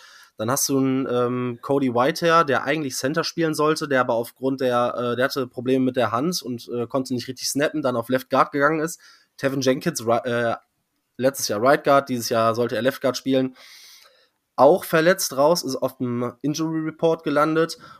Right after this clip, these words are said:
Und Lucas Patrick, den man, äh, letztes Jahr in der Offseason geholt hat, der so auf jeden Fall eigentlich als Center sogar starten sollte, der viel verletzt war und auch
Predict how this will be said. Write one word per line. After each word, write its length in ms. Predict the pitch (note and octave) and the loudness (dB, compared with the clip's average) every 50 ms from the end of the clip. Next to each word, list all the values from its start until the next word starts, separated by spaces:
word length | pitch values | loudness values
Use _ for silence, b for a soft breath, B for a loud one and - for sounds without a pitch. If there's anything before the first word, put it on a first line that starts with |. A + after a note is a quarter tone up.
| B | B
Und 160 | B C3+ C#3 C3+ | B 0 2 2
Lucas 280 | C#3 D#3 D3+ C#3+ - - | 2 2 0 -2 -4 0
Patrick, 340 | - D3 C#3+ - D#3 C3+ | 0 -2 0 0 -4 -2
den 120 | - C#3 C3 | -2 0 2
man, 340 | C3 C3 C3 C3 C3+ C3+ C3 | 2 2 2 2 0 0 0
äh, 240 | - B2 B2+ B2+ | 0 2 2 2
letztes 400 | B2+ B2+ C3 B2+ - C3 A#2 - | 2 2 -2 -2 -2 -6 -6 -2
Jahr 340 | - B2+ B2 B2 B2+ B2+ A2+ | 0 0 2 4 2 2 2
in 80 | A2 A#2+ | 0 -2
der 100 | A#2+ G#2 | -4 -4
Offseason 340 | B2 - - - B2+ B2 B2+ | -4 -6 -6 -8 -6 -6 -6
geholt 320 | A#2 A2+ A#2+ B2 A#2+ A#2+ | -4 -2 -2 -4 -2 -2
hat, 160 | C3+ B2 A#2+ - | -2 -4 -2 -2
der 140 | A#2 A2 | -4 -4
so 120 | G#2+ A2 - | -4 -6 -8
auf 220 | - A2 A2 - | -8 -10 -10 -6
jeden 240 | - A2+ A#2+ C3 C3+ | -4 -4 -2 -2 -2
Fall 160 | B2+ - A#2+ | -2 -2 -2
eigentlich 240 | G#2 A#2+ B2 A#2+ B2+ | -2 -2 -4 -4 -4
als 140 | - - - | -6 -6 -6
Center 240 | - B2+ B2+ B2+ A2 | -6 -4 -4 -4 -4
sogar 180 | A2 A2 G#2 | -4 -6 -8
starten 340 | - - A#2+ B2 C3+ - A#2+ | -4 0 2 2 2 2 -2
sollte, 320 | G#2 A2 A2 A#2 A#2 B2 | -4 -4 -4 -4 -4 -6
der 140 | G#2+ A2 G#2+ | -6 -6 -8
viel 240 | - - - C3 B2+ | -8 -6 -8 -8 -4
verletzt 400 | - B2+ A#2 A#2+ B2 - - - | -2 -2 -2 -2 -2 -4 -6 -4
war 140 | A#2 A2 G2+ | -2 -4 -2
und 120 | G#2+ G#2+ | -4 -4
auch 200 | - A2 A2 - | -4 -4 -6 -6